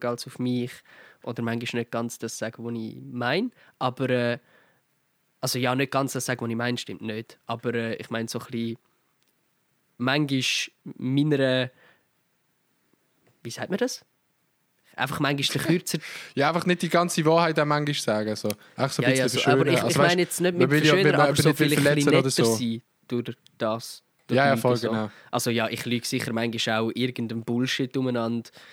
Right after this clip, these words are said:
Speaker 1: Irgendwie, wenn meine Mom irgendetwas fragt und ich kein, nicht will erzählen, dann lüge ich auch. Aber ich lüge meine Mom halt nie an, darum
Speaker 2: Mhm.
Speaker 1: easy. Aber ich will nur damit sagen,
Speaker 2: Ja, ja.
Speaker 1: ich bin auch nicht perfekt. Und wie ich aus dem wieder so lange reden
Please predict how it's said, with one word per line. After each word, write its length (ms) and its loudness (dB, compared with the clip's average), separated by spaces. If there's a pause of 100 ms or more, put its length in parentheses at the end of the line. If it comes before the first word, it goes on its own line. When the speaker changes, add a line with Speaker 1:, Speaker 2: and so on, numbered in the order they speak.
(220)
Speaker 1:
Irgendwie, 520 -6
wenn 120 -6
meine 180 -4
Mom 260 -2
irgendetwas 440 -6
fragt 260 -6
und 100 -10
ich 100 -16
kein, 340 -10 (180)
nicht 260 -6
will 180 -6
erzählen, 400 -4
dann 440 -10 (640)
lüge 240 -8
ich 80 -4
auch. 200 -2 (240)
Aber 220 -8 (240)
ich 200 -8
lüge 280 -6
meine 140 -6
Mom 240 -6
halt 120 -10
nie 160 -10
an, 240 -2
darum 300 -6
Speaker 2:
Mhm. 160 -8
Speaker 1:
easy. 320 -8 (140)
Aber 220 -6 (200)
ich 180 -14
will 120 -4
nur 160 -4
damit 260 -8
sagen, 320 -10 (460)
Speaker 2:
Ja, 200 -8
ja. 160 -8 (460)
Speaker 1:
ich 140 -12
bin 100 -10
auch 100 -8
nicht 140 -12
perfekt. 460 -16
Und 160 -10
wie 120 -2
ich 80 -2
aus 120 -10
dem 180 -6
wieder 140 -8
so 140 -8
lange 220 -6 (140)
reden 180 -12